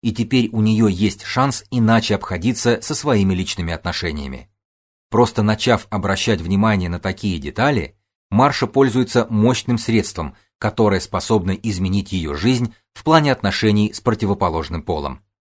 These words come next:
Милосердие. Милосердие — важный компонент беспристрастной осознанности. Под милосердием мы подразумеваем те действия и отношения, которые возникают в душе трансформирующейся личности,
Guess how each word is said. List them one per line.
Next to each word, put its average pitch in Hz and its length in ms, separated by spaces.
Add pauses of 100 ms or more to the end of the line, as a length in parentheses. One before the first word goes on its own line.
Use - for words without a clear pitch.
(680)
Милосердие. 98 800 (1080)
Милосердие — 127 840
важный 107 520
компонент 98 640
беспристрастной 92 880
осознанности. 80 920 (420)
Под 110 280
милосердием 95 840 (280)
мы 127 220
подразумеваем 110 840
те 110 180
действия 95 600
и 107 220
отношения, 90 760 (300)
которые 131 580
возникают 107 720
в 87 80
душе 104 340
трансформирующейся 92 960
личности, 87 600